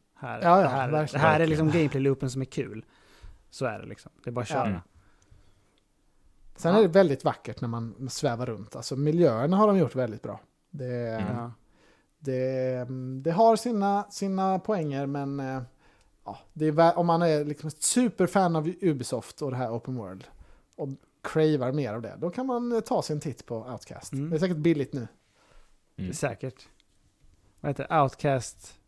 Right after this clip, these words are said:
Speaker 1: Det är
Speaker 2: New
Speaker 1: New
Speaker 2: Beginning.
Speaker 3: Beginning.
Speaker 1: Ska vi kolla?
Speaker 2: Jag ska
Speaker 3: Rebasken
Speaker 1: Snabb googling.
Speaker 3: direkt.
Speaker 2: Ja, ja, men det
Speaker 1: Jävlar! Femtionio nittionio på Steam.
Speaker 2: <laughs> Hoho!
Speaker 3: Aj, aj,
Speaker 2: Ja, men det
Speaker 3: aj.
Speaker 2: kan det vara värt ändå, alltså, tycker jag. Jag
Speaker 3: Kan det verkligen det?
Speaker 2: jag har
Speaker 1: Kan det
Speaker 2: gillat
Speaker 1: verkligen det?
Speaker 2: mycket av det ändå.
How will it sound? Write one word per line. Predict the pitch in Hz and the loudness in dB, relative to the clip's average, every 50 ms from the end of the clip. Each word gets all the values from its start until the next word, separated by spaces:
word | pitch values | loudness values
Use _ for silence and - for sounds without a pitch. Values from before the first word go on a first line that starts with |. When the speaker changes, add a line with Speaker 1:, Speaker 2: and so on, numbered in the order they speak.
| _ _ _ - | _ _ _ -4
Speaker 1:
Det | 165 | -2
är | 151 | 0
Speaker 2:
New | 165 175 | 2 2
Speaker 1:
New | 170 151 139 | 2 2 2
Speaker 2:
Beginning. | 131 117 - - 107 98 | 2 2 2 0 0 0
Speaker 3:
Beginning. | 110 107 92 87 85 82 - - _ _ _ _ _ _ _ - - - - - - - - - - _ _ _ _ _ _ _ _ _ - | -2 -4 -4 -4 -8 -10 -14 -18 _ _ _ _ _ _ _ -20 -20 -20 -20 -20 -20 -20 -20 -20 -20 _ _ _ _ _ _ _ _ _ -20
Speaker 1:
Ska | - - - 113 | -20 -16 -14 -14
vi | |
kolla? | 110 - - 120 117 107 104 107 113 - - - - - | -12 -8 -8 -8 -6 -6 -8 -10 -12 -14 -18 -20 -20 -14
Speaker 2:
Jag | - 98 104 117 117 107 | -8 -4 0 2 2 2
ska | - | 2
Speaker 3:
Rebasken | 113 - 120 113 110 | 2 2 0 -2 -2
Speaker 1:
Snabb | 113 - 131 | -4 -4 -4
googling. | 139 135 104 98 | -2 -2 -2 -4
Speaker 3:
direkt. | - 127 123 117 - - - _ _ _ _ _ _ _ - | -4 -6 -10 -12 -14 -16 -18 _ _ _ _ _ _ _ -2
Speaker 2:
Ja, | - 147 170 185 202 214 220 196 - | 2 4 6 6 6 6 2 0 -4
ja, | 160 143 | -6 -4
men | 160 170 | 0 4
det | 202 | 6
Speaker 1:
Jävlar! | 254 233 - - 131 135 151 233 269 196 - 120 110 - | 6 6 6 4 2 2 4 8 8 8 6 4 -4 -12
Femtionio | - - - 240 233 214 - - - 208 226 233 233 233 233 220 208 | -4 4 6 6 6 6 4 2 2 4 6 6 6 6 8 6 6
nittionio | 208 214 202 - - 208 214 220 220 208 202 202 | 6 6 2 2 4 4 6 6 6 6 4 4
på | - 196 | 2 2
Steam. | 175 165 143 123 - - | 0 2 0 0 0 -2
Speaker 2:
<laughs> | - - - | -10 -16 -2
Hoho! | - - 202 202 202 - 233 254 254 247 233 214 165 113 98 - | 4 8 8 8 10 8 8 8 8 8 6 6 6 4 2 -2
Speaker 3:
Aj, | - 101 | -4 -4
aj, | 98 92 78 67 | -4 -4 -6 -6
Speaker 2:
Ja, | - | -4
men | 165 180 196 | 0 2 2
det | 202 | 2
Speaker 3:
aj. | 202 | 2
Speaker 2:
kan | - 247 269 262 | 2 0 0 2
det | 240 233 | 4 4
vara | 247 247 | 4 4
värt | 240 269 254 214 170 - - | 4 4 4 2 2 0 -2
ändå, | 226 254 202 | -2 0 2
alltså, | 143 123 127 - 151 | 2 2 0 -2 -4
tycker | 151 - - - 135 | -6 -6 -6 -4 -4
jag. | 120 117 135 | -4 -2 0
Jag | 156 170 180 180 180 175 175 175 175 175 180 180 175 - | 0 0 0 0 0 0 0 2 2 2 0 0 -4 -4
Speaker 3:
Kan | - - 160 123 107 | -2 0 0 2 2
det | 104 | 2
verkligen | 110 113 - - - 92 90 | 0 0 0 -2 -8 -12 -12
det? | 87 - _ _ _ _ _ | -12 -14 _ _ _ _ _
Speaker 2:
jag | - 151 | -2 0
har | 185 247 | 2 4
Speaker 1:
Kan | 220 214 180 | 4 4 4
det | 175 | 4
Speaker 2:
gillat | 175 180 175 | 4 4 4
Speaker 1:
verkligen | 151 147 143 185 | 4 2 2 0
det? | 196 | 0
Speaker 2:
mycket | - - - 160 | -2 -2 0 0
av | 156 139 113 | 2 0 0
det | 101 104 110 | -2 -6 -6
ändå. | 120 127 135 110 85 | -6 -6 -6 -8 -8